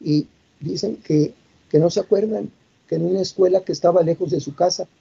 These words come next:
es lo único que recuerda. Entonces, todo eso queda ya totalmente de por vida. La fisioterapia puede ayudar, pero no puede corregir totalmente.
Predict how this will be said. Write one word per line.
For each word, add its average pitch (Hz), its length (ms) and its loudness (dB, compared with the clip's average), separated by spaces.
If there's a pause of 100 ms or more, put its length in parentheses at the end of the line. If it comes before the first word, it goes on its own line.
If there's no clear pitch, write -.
(200)
es 160 140 -2
lo 170 220 -4
único 165 380 0
que 147 140 0
recuerda. 151 460 0 (760)
Entonces, 165 400 -2
todo 208 220 6
eso 226 260 2 (480)
queda 190 240 2
ya 196 340 -2 (380)
totalmente 196 840 0 (600)
de 151 100 2
por 151 180 -2
vida. 170 320 -4 (540)
La 151 160 -4
fisioterapia 170 960 0 (360)
puede 165 240 4
ayudar, 160 600 2 (1000)
pero 175 400 4
no 165 520 4 (520)
puede 170 600 -2 (840)
corregir 160 680 -2
totalmente. 156 760 -2